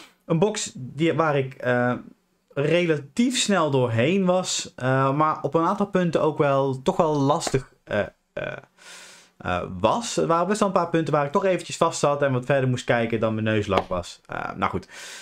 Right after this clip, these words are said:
We gaan, eh, we gaan, eh, deze box doorlopen. Ehm, ik hoop het binnen een uurtje te kunnen doen, deze video. We moeten wel een aantal stapjes, eh, nemen om tot het eindpunt te komen. Ehm, voordat we beginnen aan de Admirer box, wil ik jullie vragen om in ieder geval eventjes de linkjes te checken die beneden in de description staan.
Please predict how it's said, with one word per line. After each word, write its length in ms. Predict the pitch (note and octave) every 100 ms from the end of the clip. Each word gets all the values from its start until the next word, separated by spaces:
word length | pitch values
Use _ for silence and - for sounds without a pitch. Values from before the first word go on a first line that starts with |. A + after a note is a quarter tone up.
| - _
We 80 | C3
gaan, 200 | E3+ E3
eh, 260 | D3+ D3
we 60 | D#3
gaan, 280 | F#3 E3+ -
eh, 240 | C3+ C3
deze 240 | E3+ G3 D3
box 220 | C#3+ -
doorlopen. 720 | B2 A#2+ F#3+ B3 C4+ C#4+ -
Ehm, 600 | - C3 B2+ B2 B2 B2 B2+
ik 120 | B2+
hoop 200 | F3 G#3+
het 80 | D3+
binnen 260 | D3+ C#3
een 200 | B2+ C3+
uurtje 220 | G3 F#3+ -
te 100 | C3+
kunnen 240 | B2+ C#3
doen, 220 | A3 B3
deze 280 | G#3+ G3 E3+
video. 500 | F#3 E3 D#3+ D#3 D3+ -
We 140 | C3+
moeten 220 | C3+ C3
wel 80 | A#2
een 80 | G#2+
aantal 220 | G#2+ A2+
stapjes, 560 | - F3 E3+ D3+ - -
eh, 280 | B2 B2 A2+
nemen 440 | A#2+ B2 B2 A2+
om 120 | G2 A2+
tot 140 | A2+
het 100 | C3
eindpunt 440 | E3 F3 - D#3
te 80 | C#3
komen. 480 | C3 A#2+ A2+ A2 A2 - - - - _
Ehm, 320 | G2+ G#2+ B2
voordat 320 | - D4 C#4
we 80 | G#3
beginnen 460 | E3+ E3+ E3+ E3 -
aan 180 | D3+ D#3
de 140 | D3+
Admirer 600 | D3 B2+ C3+ C#3+ C3+ C3+
box, 420 | C#3 C3 C3 -
wil 140 | - G3+
ik 100 | A3+
jullie 220 | G#3+ E3
vragen 680 | B2 B2 B2 A#2 A#2+ A#2+ -
om 240 | A2+ A#2
in 60 | F3
ieder 140 | F#3
geval 140 | D3 A#2+
eventjes 260 | A2 A2
de 80 | B2+
linkjes 360 | G3+ B3+ A3 -
te 100 | -
checken 380 | - E3 F3+ -
die 200 | D4+ C#4
beneden 400 | G#3+ D#3+ D#3 C3+
in 100 | A#2+
de 60 | G#2
description 540 | G2 - A2+ - G#2+
staan. 440 | - G#2+ G2+ G2+